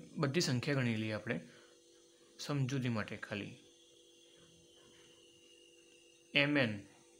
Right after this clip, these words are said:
એમ એન આ બાજુ બે, આ બાજુ પણ બે જ છે, બરોબર? ચલો, ઓક્સિજન, ઓક્સિજન તો બંને સમાન જ છે, વીસ વીસ, એ તો હાલ આપણે કર્યા જ છે.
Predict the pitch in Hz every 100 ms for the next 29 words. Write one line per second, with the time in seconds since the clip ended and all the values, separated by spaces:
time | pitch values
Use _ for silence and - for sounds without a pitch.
0 | - - - - - - - - - -
1 | 131 143 151 139 139 139 139 131 110 90
2 | - - - - - - - - - -
3 | - - - - - - - - 127 127
4 | 139 139 143 135 135 - - 139 131 120
5 | - - 101 98 - - 131 151 185 -
6 | - - - - - 143 139 - 135 -
7 | 156 127 107 95 - - - 147 139 139
8 | 160 160 160 151 151 156 143 143 143 139
9 | 127 123 113 131 - 123 113 135 143 127
10 | 139 131 135 131 131 120 -